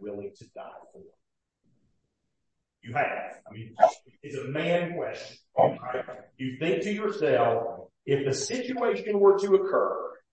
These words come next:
that I had to lay down my life to save another person's life, who are those people out there?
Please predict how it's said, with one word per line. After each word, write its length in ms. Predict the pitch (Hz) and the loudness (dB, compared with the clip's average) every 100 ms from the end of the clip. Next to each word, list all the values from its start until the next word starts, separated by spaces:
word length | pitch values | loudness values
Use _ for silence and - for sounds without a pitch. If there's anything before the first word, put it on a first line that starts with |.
| _ _ _ | _ _ _
that 220 | 151 - 131 | -4 -2 0
I 320 | 156 196 185 | 0 0 -4
had 240 | 185 180 - | -6 -8 -8
to 200 | 180 156 | -8 -2
lay 260 | 147 170 165 | 2 2 2
down 320 | 170 170 143 | 0 0 0
my 240 | 147 147 | -2 0
life 460 | 135 - - - - - _ - | 0 0 -2 -6 -12 -20 _ -20
to 80 | - | -14
save 400 | - 127 135 147 | -4 0 2 2
another 480 | 139 131 131 135 131 | 2 4 6 4 2
person's 400 | 127 127 120 - | -2 -2 -8 -8
life, 420 | - - - - - _ _ _ _ - | -8 -8 2 2 2 _ _ _ _ -12
who 160 | 143 | -2
are 140 | 151 135 | 2 4
those 220 | 135 131 | 2 0
people 280 | 127 113 101 | -4 -4 -4
out 180 | - | -4
there? 100 | - | -8